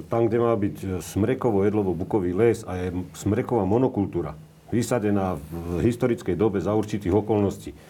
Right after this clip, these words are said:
na koburgovských majetkoch, tak jednoducho toto necháte bez zásahu, tak to dopadne presne ako tieto obrázky, hej? Takto to dopadne. A tohoto sa lesníci boja, pretože my, lesníci, máme na to svoje postupy.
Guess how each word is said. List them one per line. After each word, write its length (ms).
na 300
koburgovských 640
majetkoch, 640
tak 160
jednoducho 400
toto 240
necháte 400
bez 160
zásahu, 320
tak 160
to 80
dopadne 400
presne 340
ako 160
tieto 300
obrázky, 400
hej? 160
Takto 240
to 140
dopadne. 340
A 140
tohoto 320
sa 80
lesníci 400
boja, 400
pretože 540
my, 420
lesníci, 400
máme 240
na 160
to 80
svoje 320
postupy. 560